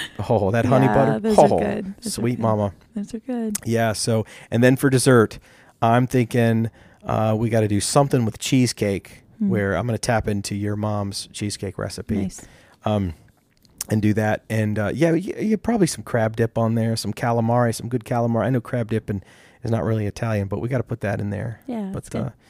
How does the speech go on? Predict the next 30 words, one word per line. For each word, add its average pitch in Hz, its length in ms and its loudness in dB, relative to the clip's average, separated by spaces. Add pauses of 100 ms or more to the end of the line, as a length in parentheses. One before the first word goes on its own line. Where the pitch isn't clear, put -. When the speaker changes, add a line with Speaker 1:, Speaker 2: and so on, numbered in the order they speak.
(320)
Speaker 1:
maybe 127 180 0
some 110 220 -4
gelato 107 540 -2
or 110 140 -4
something, 117 440 -8 (280)
some 110 220 -6 (200)
cannolis. 110 680 0
Speaker 2:
'Cause 190 180 -6
I 190 100 -2
know 196 300 2
tiramisu 196 720 -2
is 170 100 -4
not 190 240 -2
going 180 260 0
on 185 160 0
your 190 220 2
Italian 196 480 -6
restaurants. 208 560 -8
You're 233 80 -4
not 208 160 -8
a 180 40 -10
fan 202 260 -8
of 208 100 -10
it. 208 160 -6
Speaker 1:
I'm 131 100 0
not 120 140 2
Speaker 2:
But 110 60 2
Speaker 1:
a - 20 0
fan. 104 360 -6 (220)
Speaker 2:
Yeah. 208 100 -12